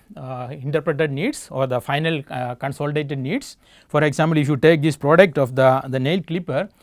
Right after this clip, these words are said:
you can actually do a lot of, uh, customer surveys like, like, dislike method or interviews or whatever the method, and finally find out the, all the interpreted needs and then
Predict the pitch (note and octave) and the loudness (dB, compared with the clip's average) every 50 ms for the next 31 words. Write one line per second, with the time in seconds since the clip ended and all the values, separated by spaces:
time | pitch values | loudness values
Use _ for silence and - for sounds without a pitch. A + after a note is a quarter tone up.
0 | - - - - _ - G#3 F3+ A3+ G#3+ G#3 A#3 A#3 - B3+ C4+ B3+ F#3 F#3 G#3 | -20 -20 -20 -20 _ -10 -4 -4 0 0 0 0 0 -2 -2 -2 0 2 2 2
1 | G3 F3+ F3 F3 G3 F#3 - - - D#3 C#3+ D3 C#3 - D#3+ D3+ - - E3 D#3+ | 2 2 4 2 2 0 -2 -8 -4 -2 -2 -2 0 -2 -6 -6 -4 -4 -2 -2
2 | D#3+ D3+ - D3 C#3 C#3 C#3 D3+ E3+ E3+ - C#3+ C3 C#3 C3 C3 C3 C3 C#3+ C#3+ | -2 -2 -2 -4 -2 -2 -2 -2 -2 -4 -4 -4 -4 -4 -4 -2 -2 -2 -2 -4
3 | C3 C3+ C#3+ - - C3+ C3+ B2+ - C3+ B2+ - C3+ C3 C3+ B2+ C3 C3 C3 C3 | -4 -8 -10 -8 -6 -6 -6 -6 -6 -8 -8 -4 -4 -4 -2 -2 -2 -4 -4 -6
4 | B2+ A#2+ C#3 B2 B2+ C3+ B2+ - C3 C3 A#2 B2 B2+ C3+ C#3 C#3 B2 B2+ B2 A#2 | -8 -8 -8 -8 -8 -10 -10 -8 -8 -8 -8 -8 -6 -6 -6 -6 -6 -8 -10 -10
5 | B2 - - C3 C3+ F#3 - _ _ _ _ - - - - - - G#3 A3+ - | -12 -8 -6 -6 -6 -6 -10 _ _ _ _ -20 -20 -20 -14 -6 -4 -2 -2 -2
6 | - F3 F#3 A#3+ C4+ A#3+ E3 F3+ B3 A#3 _ _ _ _ _ _ _ _ - F3 | -2 0 0 2 2 2 0 0 -2 -6 _ _ _ _ _ _ _ _ 2 4
7 | F#3 A#3+ C#4 B3 F#3+ F#3+ B3 A#3+ - - - _ _ _ _ _ _ _ _ _ | 4 4 6 6 6 6 4 2 -4 -16 -20 _ _ _ _ _ _ _ _ _
8 | - C#3+ D3+ D3+ D3 D3+ - - D3 D#3+ G3 G#3 F#3+ E3+ D#3+ D3 D#3+ D3+ D3+ D3+ | -4 -2 0 2 2 0 -2 -2 0 0 0 2 2 0 -2 -2 -4 -4 -6 -6
9 | C3+ D3 C#3 C3 C#3 G3+ D4+ - - - _ _ _ _ _ _ - D3+ D#3 D#3+ | -6 -6 -6 -6 -6 -6 -6 -8 -10 -20 _ _ _ _ _ _ -6 -6 -4 -2
10 | C#3+ C#3+ F3+ A3+ E3 F3 A3 | 0 2 2 2 0 -2 -8